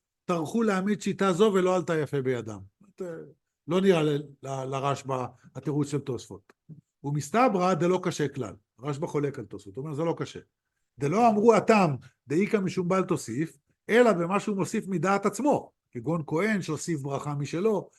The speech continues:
והנמי ישן בשמיני בסוכה במתכוון למצווה, והנמי במה שאירע במקרה שנתערב מתן אחד במתן ארבע וכיוצא בו. אבל במה שעמדו חכמים ותיקנו לצורך,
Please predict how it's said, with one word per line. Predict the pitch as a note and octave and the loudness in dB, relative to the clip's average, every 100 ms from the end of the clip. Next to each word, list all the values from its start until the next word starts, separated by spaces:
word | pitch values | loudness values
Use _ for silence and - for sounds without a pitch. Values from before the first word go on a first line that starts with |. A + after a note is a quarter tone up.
| _ | _
והנמי | C3 C#3+ F#3 F#3 | -8 -6 -4 -2
ישן | E3 - F3+ F3+ | -2 -2 -4 -4
בשמיני | E3 D3+ D3+ D#3 | -6 -6 -8 -6
בסוכה | D3+ D3 D3 D#3+ D#3+ | -6 -8 -8 -8 -6
במתכוון | D3+ C#3+ C#3+ C3 D3 | -6 -6 -8 -8 -6
למצווה, | D3 D3 C#3+ F3 G3+ D#3 - _ _ | -6 -6 -8 -4 -2 -4 -6 _ _
והנמי | C3 C#3+ F3 F3+ D#3 | -8 -4 -4 -2 -2
במה | D3 E3 | -2 -6
שאירע | - D#3 D3 E3+ | -4 -4 -4 -4
במקרה | D#3 D3 C#3 E3 | -4 -6 -6 -6
שנתערב | D#3+ D3 C3 C#3+ D#3 | -6 -8 -8 -8 -6
מתן | D3 C#3 D#3 D3+ | -6 -6 -8 -6
אחד | D#3 D#3+ | -6 -8
במתן | C#3 C3 D3 D3 | -8 -10 -10 -10
ארבע | F3+ F3 D3 | -6 -6 -6
וכיוצא | C#3+ C#3 - A#2+ | -10 -10 -10 -12
בו. | - _ _ _ _ _ B2 | -14 _ _ _ _ _ -8
אבל | A#2 G3 G#3 F#3+ E3+ C#3 | 2 6 8 8 4 2
במה | D3 F#3+ | -2 -2
שעמדו | - F3 D#3 F#3 | -2 -2 0 -2
חכמים | - D3+ D#3 E3+ F3+ | -2 -4 -4 -4 -4
ותיקנו | D#3+ F3 C#3+ E3+ F3 | -6 -6 -6 -4 -2
לצורך, | D3 - F#2 A#2 G#3 - | -2 -6 -8 -4 -4 -4